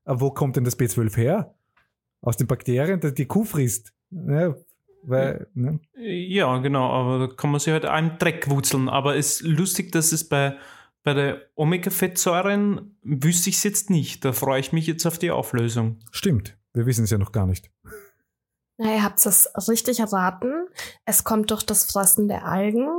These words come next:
Speaker 3: Da geht's vor allem um die Fettsäuren E P A und D H A. Das
Speaker 1: Juhu.
Speaker 3: ist, das sind sehr wichtige Fettsäuren.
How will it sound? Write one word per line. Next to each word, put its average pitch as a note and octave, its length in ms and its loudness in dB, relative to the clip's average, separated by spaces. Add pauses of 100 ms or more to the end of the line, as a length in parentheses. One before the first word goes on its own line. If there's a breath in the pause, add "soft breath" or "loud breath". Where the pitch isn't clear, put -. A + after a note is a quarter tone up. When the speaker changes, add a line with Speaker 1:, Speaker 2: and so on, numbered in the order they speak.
Speaker 3:
Da A3+ 120 -2
geht's G#3 300 -2
vor - 200 0
allem G3 300 0
um G#3+ 300 0
die G#3+ 100 0
Fettsäuren G3+ 840 0
E A3 240 0
P A3+ 160 0
A F#3+ 260 2
und G3 260 -2
D G3 180 0
H A#3 400 -2
A. - 20 0 (2000 loud breath)
Das D4 220 2
Speaker 1:
Juhu. A3+ 80 0
Speaker 3:
ist, C4+ 320 2 (680)
das - 200 0
sind G#3+ 200 0
sehr G#3 380 -2
wichtige G#3+ 560 -6 (100)
Fettsäuren. A#3 840 0